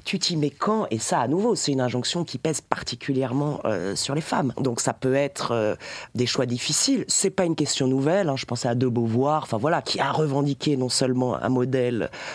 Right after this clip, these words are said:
euh, de couple, euh, particulier, de couple ouvert avec Sartre, et cetera, mais aussi le fait de, de ne pas avoir d'enfants. Mais donc, il y a un script de couple et il y a un script sexuel dont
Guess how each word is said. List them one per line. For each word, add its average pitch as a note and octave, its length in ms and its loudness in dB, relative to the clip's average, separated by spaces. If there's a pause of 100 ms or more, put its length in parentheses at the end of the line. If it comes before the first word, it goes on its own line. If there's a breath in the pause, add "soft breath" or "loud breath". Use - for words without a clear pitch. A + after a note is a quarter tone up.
(160 loud breath)
euh, B2+ 60 2
de C#3 120 2
couple, C3+ 600 0
euh, F#2+ 400 0 (460 loud breath)
particulier, - 540 -2
de B2 60 0
couple - 280 -6
ouvert G#2+ 260 0
avec C#2+ 180 -6
Sartre, - 340 -2
et F#2+ 60 -10
cetera, G2 440 0
mais G2 120 0
aussi D#3+ 300 0
le G2+ 80 -2
fait G#2+ 260 -2
de, D#2+ 200 -4
de F#2 80 -6
ne F2+ 80 -6
pas A#2 160 -2
avoir G#2 260 -2
d'enfants. G#2 400 -6 (340 loud breath)
Mais D#3 60 2
donc, F3+ 160 2
il F#3+ 140 2
y - 40 4
a A3+ 80 2
un G#3+ 60 0
script - 340 0
de D#3 120 2
couple - 440 -4 (520 loud breath)
et B3 100 2
il A3+ 140 2
y F#3 40 4
a E3 80 0
un D#3+ 60 0
script - 320 -2
sexuel - 1040 0
dont F#3 240 2